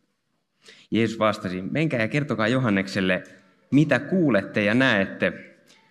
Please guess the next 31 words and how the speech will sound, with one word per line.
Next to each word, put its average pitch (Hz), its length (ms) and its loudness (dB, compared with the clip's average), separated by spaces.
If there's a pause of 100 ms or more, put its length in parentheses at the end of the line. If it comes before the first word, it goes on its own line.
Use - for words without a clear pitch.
(160)
Sokeat 135 500 2
näkevät, 127 520 2
rammat 127 360 0
kävelevät 107 640 0
ja 98 100 0
kuurot 120 480 0
kuulevat, 101 580 0 (200)
ihosairaat 113 680 0
paranevat – 101 680 0 (400)
kuolleet 117 460 2
heräävät 101 440 0
eloon 120 440 2
ja 107 100 -4
köyhille 131 440 0
julistetaan 107 600 -2
ilosanoma. 104 720 0 (720)
Onnellinen 113 460 4
se, 127 160 0
joka 110 320 0
ei 110 440 0
pety 131 320 0
minuun." 101 560 0 (1200)
Kun 113 120 0
kysyjät 131 360 2
olivat 104 260 0
menneet, 120 420 4
Jeesus 104 240 -2
alkoi 101 260 -2
puhua 110 380 0
ihmisille 104 520 0
Johanneksesta. 98 680 -4